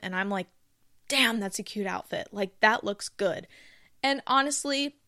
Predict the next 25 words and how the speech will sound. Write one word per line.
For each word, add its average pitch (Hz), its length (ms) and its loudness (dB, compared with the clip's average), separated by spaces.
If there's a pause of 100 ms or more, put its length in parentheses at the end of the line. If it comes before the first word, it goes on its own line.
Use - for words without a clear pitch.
(140)
I 226 100 6
probably 226 300 4
sound 208 240 2
like 202 140 -2
a 208 40 -6
hypocrite 226 580 0
because 214 340 -6
you 233 80 -4
might 208 400 -2
see 214 240 -2
me 208 200 -2
in 196 140 -6
a 196 40 -10
crop 175 340 -4
top 175 320 -4
this 185 180 -6
summer. 185 460 -4 (400)
And 233 160 2
if 233 140 0
you 247 120 -2
do, 208 300 0 (140)
keep - 240 -6
your 220 60 -4
mouth 185 220 -2
shut 180 380 0